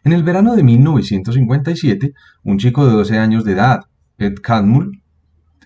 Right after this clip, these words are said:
viajaba a través del país con su familia al Parque Nacional de Yellowstone. Mientras zigzagueaba en una carretera del cañón sin barandillas,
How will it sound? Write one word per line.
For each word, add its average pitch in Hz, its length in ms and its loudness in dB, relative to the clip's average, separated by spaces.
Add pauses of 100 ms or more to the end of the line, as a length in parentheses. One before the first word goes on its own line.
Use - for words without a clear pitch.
(140)
viajaba 160 360 0
a 180 40 -4
través 120 200 2
del 131 140 4
país 98 260 0
con 131 140 0
su - 140 -6
familia 127 540 2
al 98 180 -6
Parque 98 280 -6
Nacional 104 400 -4
de 131 140 0
Yellowstone. 95 720 -6 (640)
Mientras 123 500 2
zigzagueaba 139 880 0
en 92 200 -4
una 92 560 -6
carretera 123 540 0
del 135 140 2
cañón 151 500 -2 (200)
sin 175 380 -4
barandillas, 127 680 2